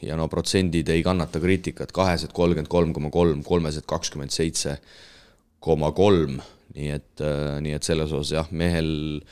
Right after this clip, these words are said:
mehel on olnud kohanemisega ikkagi päris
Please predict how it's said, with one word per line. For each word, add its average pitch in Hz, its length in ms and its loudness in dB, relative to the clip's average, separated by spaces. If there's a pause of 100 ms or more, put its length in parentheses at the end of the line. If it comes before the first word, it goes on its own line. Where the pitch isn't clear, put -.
(420)
mehel 104 300 6
on 92 160 4
olnud 90 180 2
kohanemisega 85 640 2
ikkagi 82 240 -4
päris 95 320 2